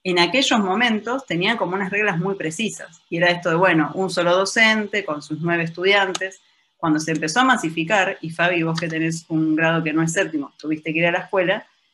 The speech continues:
empezó a faltar, eh, re-, docentes. Entonces de pronto ya esta primera norma se rompía, no era vos, Fabi, siempre sí o sí con ese grupo, y quizás tenías que empezar a rotar.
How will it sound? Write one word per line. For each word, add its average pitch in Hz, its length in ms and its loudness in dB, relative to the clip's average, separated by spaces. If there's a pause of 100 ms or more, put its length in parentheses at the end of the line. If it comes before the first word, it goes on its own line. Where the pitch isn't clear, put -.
(140)
empezó 170 440 2
a 185 180 2
faltar, 170 480 2 (180)
eh, 151 140 -10
re-, 151 320 -12 (160)
docentes. 147 640 -2 (220)
Entonces 170 260 -4
de 185 100 6
pronto 208 340 2
ya 185 420 4
esta 175 200 0
primera 190 300 2
norma 214 260 2
se - 160 -2
rompía, 156 440 -2
no 170 100 0
era 165 160 2
vos, 165 240 -2
Fabi, 175 380 2
siempre 180 520 0
sí 175 160 -2
o 165 60 0
sí 165 160 -2
con 156 140 0
ese 165 180 -4
grupo, 208 240 -4
y 233 80 -8
quizás 185 260 -4
tenías 170 280 -2
que 170 80 -8
empezar 165 320 -2
a 160 100 2
rotar. 156 380 -2